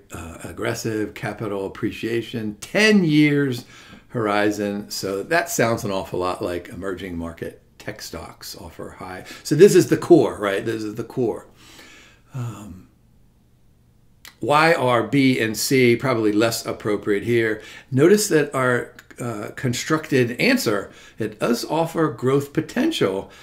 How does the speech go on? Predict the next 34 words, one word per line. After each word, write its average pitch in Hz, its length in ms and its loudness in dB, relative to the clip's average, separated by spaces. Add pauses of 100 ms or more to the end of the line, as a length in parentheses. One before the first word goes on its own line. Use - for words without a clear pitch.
(180)
but 123 120 0
it's 117 200 0
in 117 220 0
the 107 100 0
developed 101 520 -2
markets. 85 400 -10
So 87 160 -12
there's 92 240 -8
more 101 220 -8
moderate 90 500 -8
growth. - 280 -10
So - 100 -10
we 90 80 -12
could - 160 -14
probably - 240 -2
find 147 300 0
higher 135 320 0
growth 107 500 -4
in 98 140 -8
these 92 300 -8
emerging 87 520 -12
markets - 400 -14
out - 220 -18
there. - 240 -20 (1900)
And 139 120 2
then 147 100 4
if 147 140 2
we're 147 80 2
gonna 254 200 4
go 160 220 8
to 139 480 6
the 139 140 -2
renewable 120 1000 6
sector, 101 640 -2